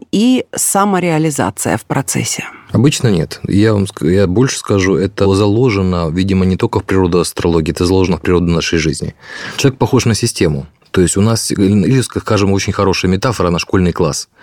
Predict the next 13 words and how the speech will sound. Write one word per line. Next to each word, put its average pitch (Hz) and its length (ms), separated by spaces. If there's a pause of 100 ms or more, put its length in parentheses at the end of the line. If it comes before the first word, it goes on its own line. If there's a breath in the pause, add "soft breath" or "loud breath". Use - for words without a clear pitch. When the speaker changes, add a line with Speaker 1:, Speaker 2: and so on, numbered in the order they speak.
(300 loud breath)
Speaker 2:
Поэтому 92 340
какими 107 360
бы 98 180
ни 110 140
были 95 200
наши 92 280
двоечники, 113 580
может, 98 240
они 110 120
самые 117 260
очень 120 160
хорошие 113 400
двоечники, 80 580